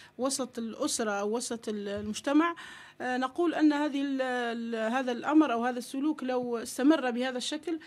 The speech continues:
سوف يؤدي إلى المشكلة ال-، يعني ال-، الم-، اللي موجودة في الأسرة. من بين التنبؤات اللي نقدروا، آه، نقدروا يعني ن-، نشوفوا من خلالها وجود مشاكل في الأسرة،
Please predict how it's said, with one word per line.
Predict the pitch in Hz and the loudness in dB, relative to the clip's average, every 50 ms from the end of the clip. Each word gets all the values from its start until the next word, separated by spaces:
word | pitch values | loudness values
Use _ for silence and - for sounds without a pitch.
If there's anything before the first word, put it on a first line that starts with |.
| - - - | -16 -20 -8
سوف | - - 311 294 254 | -4 -2 -2 -2 -2
يؤدي | 294 285 277 - 294 311 240 220 277 262 269 | -4 -4 -2 -2 -2 -2 -2 -4 -4 -4 -2
إلى | 269 269 262 247 | -2 -2 -2 -2
المشكلة | - 254 262 285 277 - - 262 240 226 | -2 -2 -4 -4 -4 -6 -6 -6 -4 -4
ال-، | 226 220 214 214 208 208 202 196 196 - - - | -4 -4 -4 -4 -4 -4 -4 -4 -4 -6 -6 -6
يعني | 214 190 208 214 202 202 | -4 -4 -4 -4 -6 -6
ال-، | 202 202 196 196 196 190 214 214 - - - - - - - - - | -8 -8 -8 -8 -8 -10 -12 -14 -18 -20 -20 -20 -20 -20 -20 -14 -8
الم-، | 220 220 220 220 220 214 208 | -4 -2 -2 -2 -2 -4 -6
اللي | 202 - - - 202 214 226 226 220 214 214 214 | -8 -10 -12 -10 -8 -8 -6 -4 -4 -4 -4 -4
موجودة | 214 220 233 247 240 294 277 220 220 | -2 -2 -2 0 -2 -2 -2 -2 -4
في | 214 - 240 208 | -4 -4 -6 -4
الأسرة. | 202 208 - 240 - - 214 196 | -4 -4 -4 -6 -6 -6 -4 -2
من | 214 240 262 | 0 0 2
بين | 359 392 403 370 | 4 6 6 6
التنبؤات | 370 - - 311 311 302 247 247 247 254 269 262 - - | 6 4 4 4 4 2 2 -2 -4 -4 -4 -6 -6 -8
اللي | 254 226 220 226 | -8 -6 -4 -2
نقدروا، | 226 254 269 - 254 214 233 240 240 233 226 233 226 - - - - - - - _ - | -2 -2 -4 -4 -6 -6 -4 -4 -2 -2 -4 -4 -6 -12 -20 -20 -20 -20 -20 -20 _ -8
آه، | 226 226 226 226 226 220 220 220 214 | -6 -4 -2 0 0 0 0 0 0
نقدروا | 220 240 269 269 - 220 240 240 240 | 0 0 0 0 -2 -2 0 0 2
يعني | 240 226 233 233 226 226 | 2 2 2 0 0 -2
ن-، | 220 214 214 208 208 202 | -2 -2 -4 -6 -6 -8
نشوفوا | 208 208 - 294 247 - 240 | -6 -6 -6 -4 -4 -4 -4
من | 233 233 220 | -4 -4 -6
خلالها | - - 233 247 262 269 240 220 240 233 226 214 | -6 -6 -4 -2 -2 -2 0 0 2 2 2 0
وجود | 202 - 220 220 214 269 262 220 214 | -2 -4 -4 -4 -2 -2 -2 -2 -2
مشاكل | 226 220 - - 247 247 247 226 208 | -2 -2 -2 -2 -4 -4 -6 -6 -6
في | - | -6
الأسرة، | 214 196 - 269 - - 294 311 330 | -6 -6 -6 -4 -4 -2 -2 -2 -2